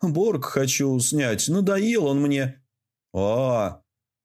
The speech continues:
Сван устроился на шатком стульчике поудобней. «Ну, если жить надоело, то снимай». «Это еще почему?»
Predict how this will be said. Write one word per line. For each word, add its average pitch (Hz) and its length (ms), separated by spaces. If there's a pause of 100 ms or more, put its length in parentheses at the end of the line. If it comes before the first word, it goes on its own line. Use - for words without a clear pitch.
Сван 170 380
устроился 143 680
на 120 200
шатком 131 480
стульчике 110 640
поудобней. 98 920 (300)
«Ну, 107 360
если 101 460
жить 139 280
надоело, 101 580
то 180 300
снимай». 110 760 (840)
«Это 196 320
еще 214 360
почему?» 190 840